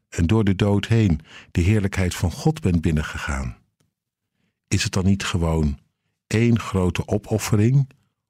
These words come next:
om alsnog dan terug te moeten? Ik denk dat het voor Tabitha alleen maar iets is geweest van je geven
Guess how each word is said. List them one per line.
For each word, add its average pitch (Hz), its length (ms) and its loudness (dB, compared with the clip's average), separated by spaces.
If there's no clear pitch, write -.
om 95 180 2
alsnog 98 580 -2
dan 78 220 -4
terug 127 300 -2
te - 120 0
moeten? 113 540 2
Ik 98 240 -2
denk 85 280 2
dat 78 100 -2
het 78 120 -2
voor - 160 -4
Tabitha 107 680 0
alleen 92 360 2
maar 90 120 4
iets 82 180 -2
is 82 180 0
geweest 78 540 -2
van 71 460 -2
je 85 160 0
geven 117 720 0